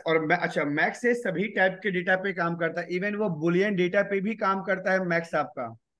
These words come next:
मैक्स आपका even बुलियन डेटा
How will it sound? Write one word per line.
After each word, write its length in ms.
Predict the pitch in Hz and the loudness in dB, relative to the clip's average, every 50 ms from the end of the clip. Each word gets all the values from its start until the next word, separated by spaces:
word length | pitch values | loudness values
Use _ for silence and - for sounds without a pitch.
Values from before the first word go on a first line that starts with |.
| _ _ _ _ _ _ - | _ _ _ _ _ _ -6
मैक्स 400 | 117 127 139 156 196 185 - - | -2 2 4 4 4 2 2 0
आपका 340 | 160 156 151 - - 165 165 160 - 147 | 0 0 0 0 0 0 0 0 0 -4
even 300 | 147 151 175 190 233 233 233 - _ _ _ _ _ _ _ - | 0 2 2 0 0 -4 -8 -14 _ _ _ _ _ _ _ -16
बुलियन 580 | 123 127 143 160 160 170 175 185 196 202 185 | -8 -4 -2 0 2 2 2 2 0 -2 -2
डेटा 380 | 147 156 160 160 156 - 175 | -2 -2 -4 -2 0 2 2